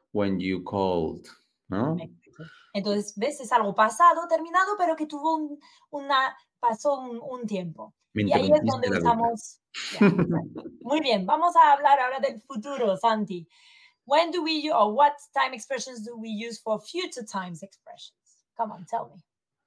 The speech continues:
Speaker 1: So we use future tenses like future simple or future continuous, uh, with s-, express-, ay, perdona, en, en español. Usamos,
Speaker 2: Mm.
Speaker 1: eh, para el futuro simple, futuro continuo, usamos expresiones como tomorrow,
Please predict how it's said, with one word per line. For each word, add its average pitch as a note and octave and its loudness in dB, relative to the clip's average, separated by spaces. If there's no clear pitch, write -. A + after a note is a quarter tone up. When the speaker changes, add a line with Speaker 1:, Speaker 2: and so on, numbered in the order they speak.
Speaker 1:
So C#3+ 4
we C#3+ 4
use F3 0
future D3+ 0
tenses C#3 -2
like F#2+ 0
future F#2+ -6
simple D3 2
or F#2+ 0
future G2+ -6
continuous, C#3 0
uh, G#2 -2
with G#2+ -4
s-, - -10
express-, A#2 -6
ay, F#2 -4
perdona, E2+ -2
en, D#2+ -4
en F2 -4
español. E2 -6
Usamos, C#3+ 0
Speaker 2:
Mm. - -20
Speaker 1:
eh, G#2 2
para F#2+ 0
el F#2 -6
futuro C#3+ 0
simple, B2+ -2
futuro G2+ -4
continuo, A#2 -2
usamos A#2 -2
expresiones A#2+ -4
como F#2+ -4
tomorrow, B2+ 0